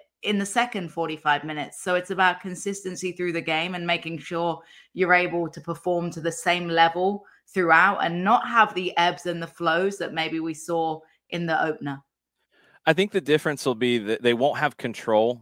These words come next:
Speaker 2: for ninety, but I think they need to manage the the ebbs a little bit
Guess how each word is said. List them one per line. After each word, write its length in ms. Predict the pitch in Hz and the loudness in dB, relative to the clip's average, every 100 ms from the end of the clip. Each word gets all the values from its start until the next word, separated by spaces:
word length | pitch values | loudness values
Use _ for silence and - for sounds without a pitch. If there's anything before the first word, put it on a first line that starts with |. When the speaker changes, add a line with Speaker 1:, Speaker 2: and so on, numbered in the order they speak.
| - | -6
Speaker 2:
for 100 | 127 | -2
ninety, 400 | 127 127 127 131 - | 0 0 -4 -8 0
but 240 | 110 107 - | 2 2 0
I 180 | 107 110 | -2 -2
think 360 | - 127 127 - | -2 -6 -6 -4
they 160 | 117 | -4
need 300 | 113 110 104 | -2 -4 -6
to 140 | - 101 | -8 -8
manage 760 | 101 101 101 104 104 90 - | -6 -2 -2 -2 -4 -6 -12
the 640 | 98 92 98 95 92 92 - _ _ _ - | -8 -2 -2 0 -4 -6 -10 _ _ _ -2
the 180 | 107 104 | 0 2
ebbs 260 | 104 95 | -2 -2
a 60 | 101 | -4
little 220 | 92 92 | -2 -4
bit 240 | 90 90 | -6 -8